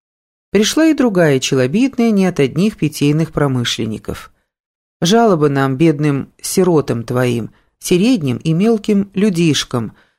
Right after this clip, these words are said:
на псковичей же посадских прожиточных людей,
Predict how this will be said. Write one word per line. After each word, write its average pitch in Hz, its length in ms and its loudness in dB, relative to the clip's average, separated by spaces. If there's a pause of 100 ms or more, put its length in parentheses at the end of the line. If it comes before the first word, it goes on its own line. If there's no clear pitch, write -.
на 185 120 0
псковичей 196 640 0
же 135 140 0
посадских 165 680 -2
прожиточных 160 760 -2
людей, 196 520 0